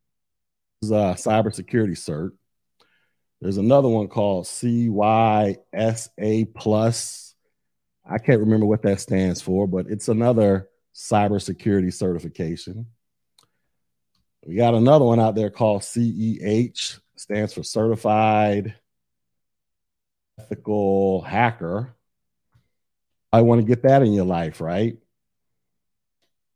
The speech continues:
Uh, you probably wanna get some Linux in your life because, you know, there's more to the world than just Windows and,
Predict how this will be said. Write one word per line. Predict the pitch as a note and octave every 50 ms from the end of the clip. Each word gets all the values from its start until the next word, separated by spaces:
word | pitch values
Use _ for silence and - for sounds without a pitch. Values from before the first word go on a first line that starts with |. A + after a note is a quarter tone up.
| _ _ _ _ _ _ -
Uh, | G2+ G#2+ A2+ A2 A2 G#2+ A2+ A2 A2 A2 A2+ A2 A2 G#2+ G2+ A#1+
you | F#2+ G2 F#2
probably | - - C3 C#3 D3+
wanna | D3 C3+ C3+ B2+ A#2
get | A2 C3 B2+ B2 -
some | - A2 G2
Linux | G2+ G2+ A#2 C#3 D#3 C#3 A2 G2+ - - - - -
in | G#2+ G#2
your | G2+ F#2 F#2
life | F2 E2+ E2+ F2 F2+ G#2+ A#2 A2+ - - _ -
because, | F#2 D#2+ - - G#2 G2+ G2+ G2 F#2+ F#2+ E2+ F2+
you | G#2
know, | G#2+ G#2 G2
there's | F2+ G#2+ A#2 A#2+ G2+
more | A2 A2 B2 C#3 C#3
to | - - C3+
the | A#2+ A#2+
world | A#2 B2 B2+ C3 B2+ B2 A2+ G#2
than | G2+ G2
just | G#2 A2 G#2 F2+
Windows | E2+ E2 F#2+ A#2 A#2+ A#2 A2+ A2+ A2+ A2+ A2 A2 G#2+ G#2+ G2+ F#2+
and, | - F#2+ F#2 F#2 F#2 F#2 - - E2 F2